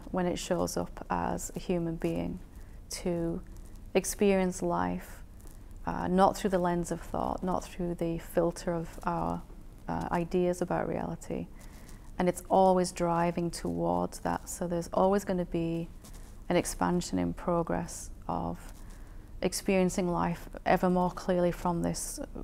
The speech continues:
place of being free. So in any particular moment, we're either believing a thought or we're living free. And when we're living free of thoughts,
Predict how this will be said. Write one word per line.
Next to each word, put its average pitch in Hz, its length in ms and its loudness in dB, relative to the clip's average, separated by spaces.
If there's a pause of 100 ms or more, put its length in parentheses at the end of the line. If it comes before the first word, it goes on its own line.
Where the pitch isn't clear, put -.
(120)
place 180 340 -2
of 175 140 -4
being 175 200 0
free. - 440 -4 (1040)
So 175 420 2 (640)
in 190 120 2
any 190 140 6
particular 185 480 -2
moment, 170 420 2
we're 175 100 4
either 170 200 4
believing 175 500 4
a 170 60 0
thought 170 540 -2 (720)
or 180 100 6
we're 170 140 4
living 165 340 2
free. 175 500 -2 (720)
And 180 160 4
when 180 120 4
we're 180 100 4
living 196 500 4
free 185 520 2
of 165 160 0
thoughts, - 680 0